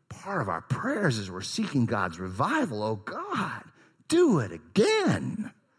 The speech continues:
We want to see you stretch out your hand and heal the sick. We want to see you speak into lives of people who are set in bondages, all kinds of different things, and set them free.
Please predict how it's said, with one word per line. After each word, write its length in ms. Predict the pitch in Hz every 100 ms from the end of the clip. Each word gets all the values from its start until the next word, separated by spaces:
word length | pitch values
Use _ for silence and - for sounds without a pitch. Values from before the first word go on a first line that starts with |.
| _ _ - - - - - -
We 120 | 202 339
want 300 | 311 240 220
to 60 |
see 460 | - - 294 359 339
you 100 | 220
stretch 640 | - - - 226 220 -
out 260 | 196 180 -
your 140 | 170
hand 420 | 135 160 139 104 - -
and 160 | 160 139
heal 400 | 120 185 160 127
the 160 | 117
sick. 480 | 110 - 147 95 - - -
We 100 | 269
want 200 | 285 277
to 40 |
see 460 | - - 302 330 277
you 220 | 220 139 -
speak 500 | - - - 294 233
into 200 | 196 170
lives 500 | 156 175 226 233 170
of 160 | 151 127
people 420 | 180 254 180 165
who 140 | 143 156
are 100 | 139
set 340 | - 226 220
in 160 | 156 110
bondages, 1040 | 98 180 226 247 226 160 123 120 101 - - -
all 240 | - 226 226
kinds 380 | 190 196 180 147
of 80 |
different 340 | 143 135 135 127
things, 300 | 160 143 - 135
and 100 | 127
set 400 | - - 247 -
them 160 | 185 156
free. 680 | 107 202 233 254 185 107